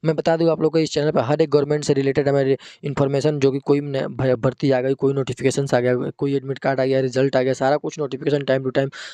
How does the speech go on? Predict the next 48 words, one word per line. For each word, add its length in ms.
आप 120
लोग 160
को 60
वीडियो 180
के 60
माध्यम 340
से 80
प्रोवाइड 360
कराया 220
करता 260
हूँ। 100
अब 100
अगर 140
आप 140
लोग 80
कुछ 160
वीडियो 240
को 100
देखनी 360
हो 140
या 80
फिर 180
आप 100
लोग 180
को 20
कोई 120
भी 80
नोटिफिकेशंस 560
पानी 240
हो, 60
तो 80
आप 60
लोग 100
चैनल 240
को 80
सब्सक्राइब 380
कर 160
लीजिएगा, 280
ताकि 200
सबसे 260
पहले 240
आप 140
लोग 140
तक 120
ये 120
नोटिफिकेशन 480
पहुँच 280
पाए। 220